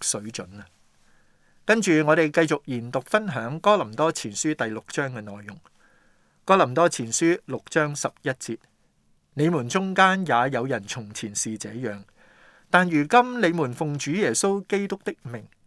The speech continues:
並藉着我們神的靈，已經洗淨、成聖、稱義了。」基督徒點解有能力作審判呢？保羅都畀咗三個理由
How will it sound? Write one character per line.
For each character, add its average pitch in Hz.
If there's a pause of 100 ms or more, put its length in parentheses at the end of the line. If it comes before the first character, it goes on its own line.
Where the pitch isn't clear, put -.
(280)
並 147
藉 156
着 147
我 135
們 127
神 110
的 170 (120)
靈， 127 (540)
已 147
經 214
洗 196
淨、 120 (140)
成 104
聖、 123 (120)
稱 151
義 107 (120)
了。」 107 (1120)
基 -
督 190
徒 123
點 165
解 139
有 139
能 117
力 139 (460)
作 -
審 110
判 117
呢？ 143 (720)
保 151
羅 135
都 180
畀 135
咗 127
三 175
個 123
理 104
由 110